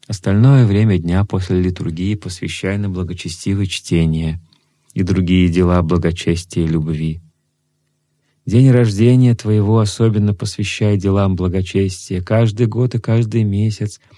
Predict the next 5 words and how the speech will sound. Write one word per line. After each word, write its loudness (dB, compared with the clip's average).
делай 0
строгое 0
испытание -6
твоей -6
совести. -10